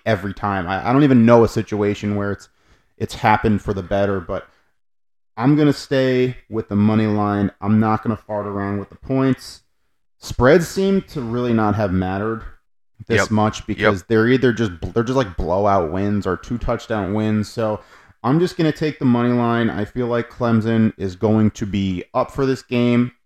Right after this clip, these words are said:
Speaker 1: I can be totally wrong, but I'm just staying with my gut here.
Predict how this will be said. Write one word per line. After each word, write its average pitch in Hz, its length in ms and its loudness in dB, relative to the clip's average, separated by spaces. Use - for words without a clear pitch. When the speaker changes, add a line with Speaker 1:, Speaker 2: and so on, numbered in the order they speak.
Speaker 1:
I 131 120 -2
can 131 180 2
be 120 140 0
totally 110 420 -4
wrong, 143 480 0
but 117 100 -2
I'm 117 160 4
just 139 220 -4
staying 139 320 4
with 123 140 0
my 104 120 0
gut 98 360 -2
here. 107 380 -2